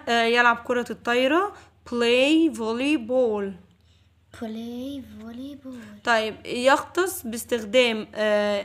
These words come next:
Speaker 1: أنبوب التنفس اسمها إيه؟ سنوركل.
Speaker 2: سنوركل.
Speaker 1: سنوركل.
Speaker 2: سنوركل.
Speaker 1: طيب، بعد كده يذهب للصيد أو يصطاد، معناها go fishing.
Speaker 2: Go fishing.
Speaker 1: Go fishing.
Speaker 2: Go fishing.
Speaker 1: معانا الش،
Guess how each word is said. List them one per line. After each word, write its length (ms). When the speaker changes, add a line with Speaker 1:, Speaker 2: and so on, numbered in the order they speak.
Speaker 1:
أنبوب 380
التنفس 680
اسمها 260
إيه؟ 380
سنوركل. 1000
Speaker 2:
سنوركل. 680
Speaker 1:
سنوركل. 840
Speaker 2:
سنوركل. 480
Speaker 1:
طيب، 460
بعد 240
كده 220
يذهب 540
للصيد 420
أو 380
يصطاد، 600
معناها 480
go 600
fishing. 800
Speaker 2:
Go 560
fishing. 480
Speaker 1:
Go 520
fishing. 800
Speaker 2:
Go 380
fishing. 500
Speaker 1:
معانا 480
الش، 600